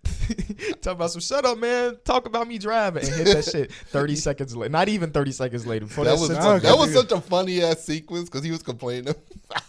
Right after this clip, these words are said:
Speaker 1: Right.
Speaker 2: Hey, this shit was fun.
Speaker 1: It was fun.
Speaker 2: That shit was fun. It was hectic 'cause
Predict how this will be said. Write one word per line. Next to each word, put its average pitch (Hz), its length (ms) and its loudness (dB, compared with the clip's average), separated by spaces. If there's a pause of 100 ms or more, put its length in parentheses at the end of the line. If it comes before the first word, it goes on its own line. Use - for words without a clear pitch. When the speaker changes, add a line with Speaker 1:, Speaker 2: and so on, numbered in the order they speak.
(180)
Speaker 1:
Right. 131 360 2 (240)
Speaker 2:
Hey, 151 220 6
this 185 220 2
shit 247 180 -2
was 175 320 2
fun. 107 500 -4
Speaker 1:
It 240 100 -8
was 339 140 -8
fun. 165 440 -10
Speaker 2:
That 127 120 -14
shit - 140 -16
was 104 140 -14
fun. 92 360 -12 (420)
It - 100 -6
was 120 120 -4
hectic 135 440 0
'cause - 460 -12